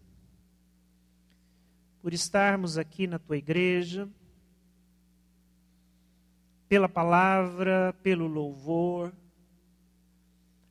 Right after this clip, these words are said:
pela oportunidade de congregarmos como família, Senhor. Porque o Senhor é o Deus de todas as gerações,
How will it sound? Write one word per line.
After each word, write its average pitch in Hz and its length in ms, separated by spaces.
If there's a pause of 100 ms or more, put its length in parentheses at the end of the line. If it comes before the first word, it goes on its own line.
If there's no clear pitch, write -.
(200)
pela 185 200
oportunidade 175 1120
de 147 420 (760)
congregarmos 160 960
como 156 600
família, 180 760
Senhor. 156 680 (2250)
Porque 185 240
o 202 80
Senhor 196 480
é 185 80
o 180 60
Deus 175 880 (800)
de 175 140
todas 190 360
as 170 120
gerações, 170 1200